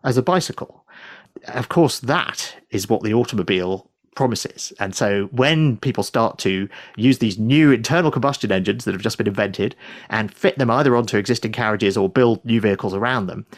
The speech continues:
um, suddenly people look at them and go, "Wow, that, now that is cool," because it's combining the best of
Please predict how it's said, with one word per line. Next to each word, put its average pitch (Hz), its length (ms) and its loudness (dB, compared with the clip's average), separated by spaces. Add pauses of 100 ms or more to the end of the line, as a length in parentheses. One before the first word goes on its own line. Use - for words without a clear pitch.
(260)
um, 107 360 -2 (140)
suddenly 127 640 0
people 117 260 2
look 131 140 2
at 127 40 2
them 95 100 -2
and 101 60 -2
go, 92 140 -2
"Wow, 92 300 -4
that, 101 560 -4 (100)
now 98 140 -2
that 120 340 0
is 95 160 -6
cool," - 400 -4 (240)
because 113 240 2
it's - 160 -2
combining 127 540 0
the 101 80 0
best 147 320 -4
of 113 100 -6